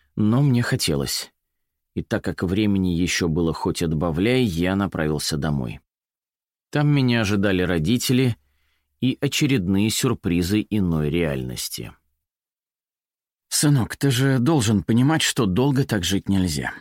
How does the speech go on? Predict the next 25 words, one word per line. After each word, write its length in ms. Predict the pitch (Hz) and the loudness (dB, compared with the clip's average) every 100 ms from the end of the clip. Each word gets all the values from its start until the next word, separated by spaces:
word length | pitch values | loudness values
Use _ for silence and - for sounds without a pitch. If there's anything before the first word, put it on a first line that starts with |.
| - _ _ _ _ _ _ _ _ _ | -20 _ _ _ _ _ _ _ _ _
Я 240 | 95 98 92 | 0 0 0
сидел 300 | 98 95 90 | 0 0 0
за 120 | 90 | -2
столом 460 | - 107 120 120 | -2 0 2 2
и 40 | 92 | 2
ел 200 | 104 92 | 0 0
приготовленный 720 | 92 82 85 101 87 87 85 | -2 -2 -2 -2 0 0 0
матерью 480 | 90 92 - 78 73 | 0 0 -2 -2 -2
карри, 440 | - 120 110 82 - - - - - - | -2 -2 0 -4 -8 -20 -20 -20 -14 -6
отец, 360 | 104 165 151 | -2 -2 0
напротив, 500 | 139 127 147 143 120 | -2 0 0 0 -2
потреблял 520 | 120 110 98 92 113 | -4 -2 0 0 0
кое-что 480 | 120 - 87 104 - | -2 -2 -2 -2 -6
полегче. 640 | 78 82 67 - - 65 - _ _ _ _ _ _ _ _ _ _ _ _ _ _ _ _ _ | -4 -4 -4 -8 -14 -14 -18 _ _ _ _ _ _ _ _ _ _ _ _ _ _ _ _ _
«Если 300 | 151 - 147 | 0 2 4
не 100 | 147 | 4
можешь 320 | 139 120 110 | 2 0 0
найти 300 | 127 113 127 | 0 0 2
новый 260 | 117 101 101 | 2 4 2
институт, 560 | 98 - 92 98 113 | 0 -2 -4 -2 -2
найди 260 | 110 95 80 | 0 0 -2
себе 300 | - 80 95 | -4 -2 -2
работу». 480 | 107 139 147 - 65 _ _ _ _ _ _ _ _ _ _ _ _ _ _ _ - | 0 -2 -2 -6 -10 _ _ _ _ _ _ _ _ _ _ _ _ _ _ _ -8
«Хорошо, 340 | 98 92 80 | -6 -4 -6
мам», — 320 | 73 65 64 | -6 -8 -14